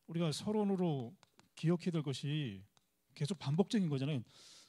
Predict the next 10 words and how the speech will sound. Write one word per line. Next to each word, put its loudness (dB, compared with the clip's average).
그래서 -6
전도는 2
어떤 0
면에서 -2
반복적인 -2
거니까, -2
아, -16
왜 8
우리가 6
전도를 -2